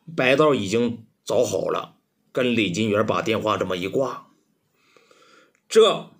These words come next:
黑道的束玉辉就打给了葫芦岛当时万家灯火娱乐中心的这个老板，也是一个皮子啊，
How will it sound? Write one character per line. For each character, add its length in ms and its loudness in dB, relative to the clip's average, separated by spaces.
黑 400 2
道 260 4
的 360 -6
束 320 -2
玉 100 0
辉 520 -2
就 200 -4
打 320 -2
给 240 -4
了 300 -8
葫 340 -2
芦 240 2
岛 220 -2
当 320 -2
时 400 -6
万 380 4
家 220 4
灯 320 -2
火 220 0
娱 200 0
乐 200 4
中 260 0
心 240 0
的 300 -2
这 140 -4
个 80 -2
老 220 2
板， 300 -2
也 260 2
是 280 -2
一 120 -2
个 640 0
皮 320 -4
子 260 -4
啊， 220 -4